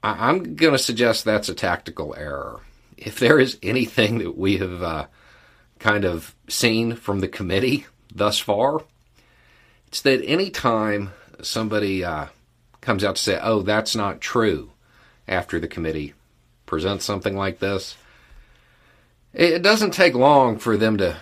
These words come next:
reach back into their back pocket and be like, "Oh, really? <laughs> 'Cause I got the receipt right here." And I imagine we're gonna see that pretty soon. Um, the people who requested pardons,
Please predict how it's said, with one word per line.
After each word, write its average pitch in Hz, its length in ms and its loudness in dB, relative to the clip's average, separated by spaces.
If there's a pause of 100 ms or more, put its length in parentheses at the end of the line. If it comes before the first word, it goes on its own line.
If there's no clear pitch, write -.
(160)
reach 107 220 0
back 107 240 0
into 95 120 -4
their 113 100 -4
back 107 260 0
pocket 107 320 2
and - 80 -14
be 113 80 -4
like, 113 160 -2
"Oh, 143 200 2
really? 151 360 4
<laughs> - 180 -8
'Cause 113 200 -2
I 113 120 2
got 117 160 2
the 110 80 0
receipt 90 320 -4
right 82 200 -4
here." 69 240 -10 (840)
And 101 120 2
I 135 100 6
imagine 135 380 2
we're 117 120 0
gonna 104 160 0
see 92 220 -2
that 78 200 -4
pretty 69 200 -12
soon. - 380 -16 (840)
Um, - 400 -16 (1700)
the 104 160 0
people 165 340 2
who 123 120 0
requested 92 540 0
pardons, 78 600 -6